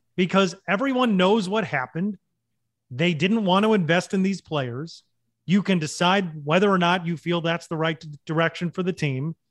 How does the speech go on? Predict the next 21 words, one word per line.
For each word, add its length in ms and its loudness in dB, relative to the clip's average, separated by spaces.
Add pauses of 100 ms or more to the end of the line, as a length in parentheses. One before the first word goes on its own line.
(500)
I've 320 2
made 240 2
clear 340 2
that 100 2
I 120 2
felt 320 -2
that 140 -4 (120)
investing 480 0
in 80 -6
Chris 220 -6
Bryant 500 0 (400)
was 120 -4
something 260 -4 (100)
I 180 2
would 220 4
do 400 4 (240)
if 180 -2
we're 100 0
not 280 0
bottoming 400 2
out, 340 0